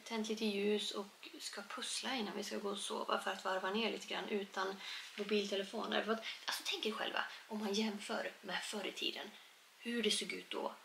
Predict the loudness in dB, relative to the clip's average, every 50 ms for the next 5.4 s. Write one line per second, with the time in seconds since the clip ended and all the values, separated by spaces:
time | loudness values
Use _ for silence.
0 | -20 -18 -6 0 2 2 2 2 2 0 2 2 2 2 0 -2 -6 -8 -6 -4
1 | -4 -2 -2 -4 -6 -8 -8 -8 -8 -6 -2 0 4 4 4 4 4 2 2 4
2 | 4 4 4 2 2 2 2 2 0 -2 -4 -2 -2 -2 0 2 4 4 4 2
3 | -4 -8 -8 -6 -4 -2 2 2 4 4 4 4 4 4 4 4 0 -2 -2 -4
4 | -2 -2 -2 0 0 -2 -2 -2 -2 -2 0 0 -2 -2 -4 -4 -2 2 4 4
5 | 4 4 4 0 -2 -2 -4